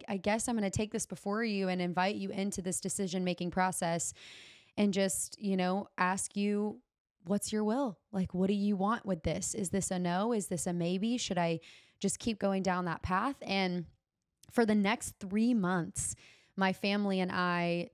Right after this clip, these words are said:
took time to pray and fast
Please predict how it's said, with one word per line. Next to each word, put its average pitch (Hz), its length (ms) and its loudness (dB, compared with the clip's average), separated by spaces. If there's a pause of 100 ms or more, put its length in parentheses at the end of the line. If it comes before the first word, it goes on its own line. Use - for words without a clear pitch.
(140)
took - 220 -2
time 185 360 0
to 196 120 -4
pray 190 680 2
and 170 160 -6
fast 175 680 0